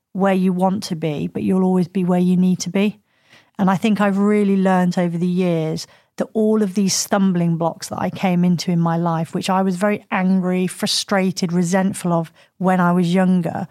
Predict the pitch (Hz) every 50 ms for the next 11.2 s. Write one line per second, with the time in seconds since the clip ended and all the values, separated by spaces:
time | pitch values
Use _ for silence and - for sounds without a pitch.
0 | - - - - - - _ _ _ _ - - 202 202 208 196 202 226 220 220
1 | 214 208 196 196 196 175 185 196 190 185 175 165 160 165 175 175 175 175 175 170
2 | 175 170 170 156 - - 175 170 170 170 165 175 180 180 180 175 165 180 180 190
3 | 185 170 - _ _ _ _ - - _ _ - 214 202 196 - - - - 220
4 | 214 214 220 214 208 208 202 - 208 190 185 185 180 180 180 180 170 185 180 170
5 | 175 175 185 190 175 156 151 156 156 139 _ _ _ _ - 190 190 190 180 165
6 | 156 156 160 160 170 170 - _ _ _ _ _ _ _ - 214 196 196 190 175
7 | - - _ _ _ _ _ _ _ _ _ _ - _ - - 208 185 196 185
8 | 185 180 196 214 - - 175 180 175 165 175 - - 170 170 160 - - 175 165
9 | 151 _ _ _ _ _ _ - 214 180 185 185 185 190 - - 185 180 175 170
10 | 160 160 151 156 156 160 160 151 - 175 - - 185 170 160 165 156 156 165 165
11 | 170 180 180 -